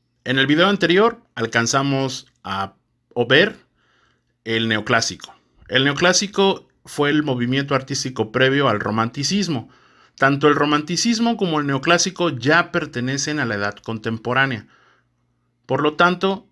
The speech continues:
vamos a darle seguimiento a través del impresionismo y el posimpresionismo, así como las manifestaciones artísticas que caracterizaron al siglo diecinueve y veinte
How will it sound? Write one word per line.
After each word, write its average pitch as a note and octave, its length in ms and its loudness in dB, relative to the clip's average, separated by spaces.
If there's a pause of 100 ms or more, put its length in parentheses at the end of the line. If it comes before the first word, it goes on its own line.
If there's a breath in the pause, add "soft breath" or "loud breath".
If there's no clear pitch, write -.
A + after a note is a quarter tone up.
vamos C#3 420 0
a B2+ 60 0
darle A2+ 260 0
seguimiento C3 880 -2
a A2 140 0
través A#2+ 400 2
del C3 160 0
impresionismo C3+ 720 0
y B2+ 80 2
el A2 100 -2
posimpresionismo, A2+ 1000 -4 (260 loud breath)
así A#2 280 -2
como D3 260 2
las A2+ 160 2
manifestaciones A2+ 760 -2
artísticas C#3+ 680 -4
que C3+ 160 -4
caracterizaron C#3+ 920 0
al G2+ 160 -6
siglo C#3 300 -2
diecinueve B2+ 800 -2
y A#2 140 -8
veinte C3 580 0